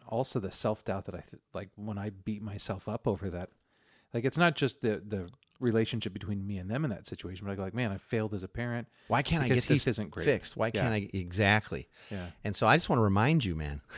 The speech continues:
Speaker 2: <laughs>
Speaker 1: Yeah.
Speaker 2: God is great, and so you don't have to be in control.
Speaker 1: Mm.
Speaker 2: Parenting is not controlling our kids. Like we said earlier, it's not about behavioral modification.
Speaker 1: Sure.
Speaker 2: Parenting them is helping them understand what's the thing behind their thing. And,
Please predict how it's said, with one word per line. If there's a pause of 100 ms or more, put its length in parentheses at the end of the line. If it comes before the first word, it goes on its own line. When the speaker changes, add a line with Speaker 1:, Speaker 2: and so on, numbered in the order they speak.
Speaker 2:
<laughs>
Speaker 1:
Yeah. (640)
Speaker 2:
God
is
great, (260)
and
so
you
don't
have
to
be
in
control. (200)
Speaker 1:
Mm.
Speaker 2:
Parenting
is
not
controlling
our
kids. (100)
Like
we
said
earlier,
it's
not
about
behavioral
modification.
Speaker 1:
Sure. (220)
Speaker 2:
Parenting
them
is (100)
helping
them
understand
what's
the
thing
behind
their
thing.
And,